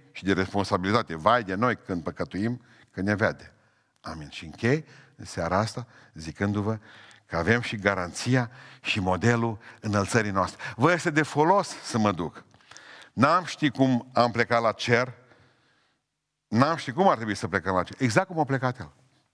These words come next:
Așa se va întoarce și așa vom pleca și noi. Toți de aici. Adă, Doamne, ziua aceea. Am, sus.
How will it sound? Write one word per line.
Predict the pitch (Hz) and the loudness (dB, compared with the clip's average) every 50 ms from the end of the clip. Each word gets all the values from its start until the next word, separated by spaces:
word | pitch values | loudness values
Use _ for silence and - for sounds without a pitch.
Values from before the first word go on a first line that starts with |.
| _ _ _ _ _ _ _ _ _ _ _ _ _ _ _ _ _ _ _ _ _ _ _ _ _ _ _ _ _ - - - - - - | _ _ _ _ _ _ _ _ _ _ _ _ _ _ _ _ _ _ _ _ _ _ _ _ _ _ _ _ _ -16 -14 -14 -14 -2 2
Așa | - 147 127 - 214 220 | 2 2 4 4 2 2
se | 190 208 208 | 2 2 2
va | 190 214 | 2 2
întoarce | 185 135 131 175 175 196 196 - - - 196 185 170 - - - - - - _ _ | 2 0 0 2 2 2 2 0 0 2 2 2 0 -2 -8 -20 -20 -20 -20 _ _
și | - - 147 | -4 -2 0
așa | 135 123 - 185 185 190 185 160 - - | 0 2 2 2 2 2 0 -4 -10 -10
vom | - 104 131 135 127 | -2 2 2 2 4
pleca | 113 123 120 117 - 151 160 151 - - _ _ _ _ _ _ _ _ _ _ _ | 2 0 0 0 0 0 -2 -2 -6 -10 _ _ _ _ _ _ _ _ _ _ _
și | - - 123 | -4 0 0
noi. | 113 98 85 - - - - _ _ _ _ _ _ | 2 2 0 -2 -4 -8 -18 _ _ _ _ _ _
Toți | - 175 151 120 - - - - _ _ _ _ _ _ _ _ _ | 2 2 2 -2 -8 -16 -20 -20 _ _ _ _ _ _ _ _ _
de | - 90 | -8 -8
aici. | 90 87 - - - - _ _ _ _ _ | -6 -6 -8 -10 -16 -20 _ _ _ _ _
Adă, | - 135 143 131 123 | 2 2 2 2 0
Doamne, | 113 120 120 120 117 110 101 | 0 0 0 2 0 -2 -4
ziua | 90 107 104 98 | -2 -2 -2 -2
aceea. | 92 - 101 82 76 - - - _ | -2 -4 -6 -8 -8 -10 -16 -20 _
Am, | - 98 104 98 85 - - - - - - - - - _ _ _ _ _ _ _ _ _ _ _ _ _ _ | -2 0 0 0 -2 -6 -12 -12 -8 -4 -4 -2 -4 -4 _ _ _ _ _ _ _ _ _ _ _ _ _ _
sus. | - - - 139 127 - - - - - | -8 -2 0 0 0 0 -4 -10 -14 -16